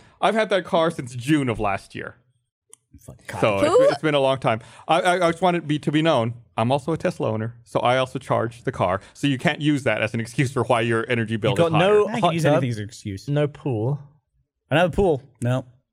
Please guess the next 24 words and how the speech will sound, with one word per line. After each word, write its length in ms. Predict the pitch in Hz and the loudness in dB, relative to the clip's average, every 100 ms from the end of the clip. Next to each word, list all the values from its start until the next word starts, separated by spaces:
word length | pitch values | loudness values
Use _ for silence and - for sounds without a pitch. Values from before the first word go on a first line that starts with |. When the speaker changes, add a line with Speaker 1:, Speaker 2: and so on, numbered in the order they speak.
| _ _ | _ _
Speaker 2:
What 100 | 196 | 0
would 80 | 226 | 0
a 20 | |
pool 200 | - 180 | -2 -2
do? 120 | 135 | 2
Oh, 120 | 135 | 0
the 80 | 127 | 0
pump? 280 | 120 147 151 | -2 -4 -4
Yeah. 180 | 117 92 - _ _ _ - - - | -8 -8 -12 _ _ _ -20 -14 -4
Speaker 4:
Yeah, 160 | 117 | -4
pool's 100 | 117 - | -2 0
Speaker 2:
I 80 | |
have 80 | 180 | 0
Speaker 4:
always 100 | 135 185 | 2 0
Speaker 2:
gas 120 | 196 | 0
Speaker 4:
on. 60 | 220 | -2
Speaker 2:
heat, 200 | 220 143 | -2 0
too. 260 | 196 123 120 - - | 0 -2 -6 -14 -12
Speaker 3:
Who 240 | 320 392 571 - - | -8 -4 -4 -4 -6
put 440 | 262 240 - - _ _ _ _ - | -4 -4 -6 -16 _ _ _ _ -10
that 320 | 196 202 - | -2 -2 -4
sign 400 | - 214 202 196 | -6 -2 -2 -2
that 120 | 160 | -6
says 220 | - 175 | -4 -6